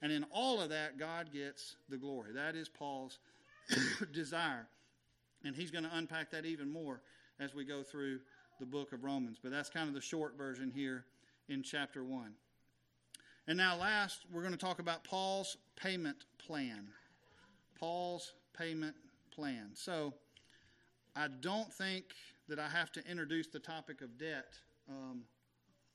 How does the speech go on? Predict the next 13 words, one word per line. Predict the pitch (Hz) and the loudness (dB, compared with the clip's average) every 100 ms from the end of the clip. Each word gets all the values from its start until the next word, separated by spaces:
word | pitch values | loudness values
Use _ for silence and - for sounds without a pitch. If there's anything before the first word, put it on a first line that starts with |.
| _ _ _ _ _ _ _ _ - - - - 151 185 | _ _ _ _ _ _ _ _ -20 -20 -16 -10 -8 -2
in | 180 | 0
an | 156 | 0
extreme | 139 - 196 190 156 | -2 -2 -2 0 2
way | 143 139 139 131 _ | 0 0 -2 -6 _
in | 151 139 | -6 -2
this | 135 - | -4 -4
room. | 131 127 131 _ _ _ - - _ - | -8 -8 -12 _ _ _ -14 -14 _ -8
I | 151 | -2
think | 156 170 | -2 -2
we | |
probably | 170 208 185 185 | 2 2 2 2
all | 143 156 151 | 0 0 0
understand | 151 143 - 160 165 151 | -2 -4 -4 -6 -4 -6